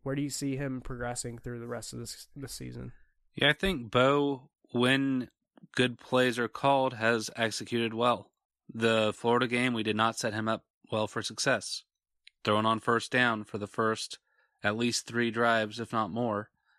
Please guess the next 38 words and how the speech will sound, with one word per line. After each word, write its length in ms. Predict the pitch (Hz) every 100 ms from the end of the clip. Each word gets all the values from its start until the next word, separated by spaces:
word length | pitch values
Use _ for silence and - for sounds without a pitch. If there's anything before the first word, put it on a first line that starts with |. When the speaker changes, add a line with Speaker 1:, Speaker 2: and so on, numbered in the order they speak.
| _
Speaker 2:
is 160 | 107 104
not 240 | 117 143
really 220 | 117 117
an 100 | 117
Auburn 280 | 98 101 104
offense. 560 | 127 143 - - - - _ -
Speaker 1:
Mm-hmm. 300 | 135 120 127 127 _ _ -
Speaker 2:
And 460 | 123 135 135 127 - -
the 120 | 123
passing 920 | 104 - 131 139 - 135 123 120 117 - _ -
routes 360 | 113 131 147 -
that 100 | 117
we 120 | 113
gave 320 | 120 151 151
him, 300 | 113 113 113 _ -
none 240 | 107 139
of 120 | 170
them 140 | 113 110
were 140 | 98
easy 220 | 98 113
completions. 640 | 127 127 185 - - - - _ _ _ _
Speaker 1:
Yep. 180 | 139 131 _ _
Speaker 2:
Much 280 | 113 120 -
like 280 | 135 131 127
what 160 | 127 107
Drew 180 | 120
said 200 | 120 123
we 100 | 113
need 100 | 117
to 80 | 110
work 300 | 107 127 135
on 200 | 107 104
is 140 | 104 104
our 80 |
intermediate 480 | 98 98 98 104 107
routes. 480 | 92 113 101 - - _ _ _ _
Speaker 1:
Mm-hmm. 60 | 98
Speaker 2:
Those 420 | 113 113 110 -